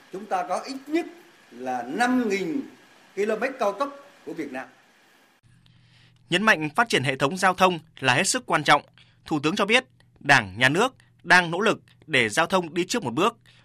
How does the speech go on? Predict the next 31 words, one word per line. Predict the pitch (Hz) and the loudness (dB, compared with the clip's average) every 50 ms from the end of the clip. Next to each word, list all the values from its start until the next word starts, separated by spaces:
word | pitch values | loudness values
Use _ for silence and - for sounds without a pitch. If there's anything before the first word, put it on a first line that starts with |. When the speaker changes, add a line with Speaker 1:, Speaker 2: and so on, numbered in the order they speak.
| _ _ | _ _
Speaker 2:
phục | - 175 160 | -4 -4 -2
vụ | 160 170 151 151 | -2 -2 -2 -2
sự | 143 - 175 143 | -2 -2 -4 -4
phát | - - 233 233 | -2 0 0 2
triển | - 208 143 98 90 - _ _ _ _ _ _ _ _ _ _ _ - | 4 4 2 2 0 -6 _ _ _ _ _ _ _ _ _ _ _ -4
trong | 160 151 | 0 4
đó, | 147 135 131 147 180 - _ - | 6 6 6 6 4 0 _ -8
không | - - 214 208 | -2 0 0 0
chỉ | 196 - 147 - | 2 2 0 0
phát | - 208 214 | 0 -2 -2
triển | - 190 139 127 | -2 -2 0 0
đường | 135 127 135 | 0 2 2
bộ | 143 147 - - - _ _ _ _ - | 2 2 2 0 -8 _ _ _ _ -4
mà | 135 156 160 165 | 2 2 2 4
quan | 165 196 196 190 | 4 2 0 0
tâm | 208 196 196 | -2 -2 0
phát | - 214 220 | 0 0 0
triển | - 170 123 107 | 0 -2 -4 -2
cả | - - 117 | -2 -2 -2
đường | 139 139 127 | 0 0 0
hàng | 139 139 127 | -2 -2 0
không, | - 180 180 175 - - _ _ _ | 2 2 2 2 0 -6 _ _ _
đường | 160 160 131 131 | -6 -4 -4 0
thủy, | - 160 135 107 90 - _ _ _ _ _ - | 2 2 2 2 0 -4 _ _ _ _ _ -2
các | - 185 - - | -2 -2 2 2
cảng | 165 135 95 95 113 | 2 2 2 0 -4
nước | 160 180 | -4 0
sâu, | - 165 156 147 135 - _ _ _ _ _ _ - | 4 4 4 4 4 0 _ _ _ _ _ _ 0
tàu | 160 156 147 | 0 2 2
điện | 151 143 147 | 0 0 4
ngầm | 151 147 139 123 | 4 4 4 4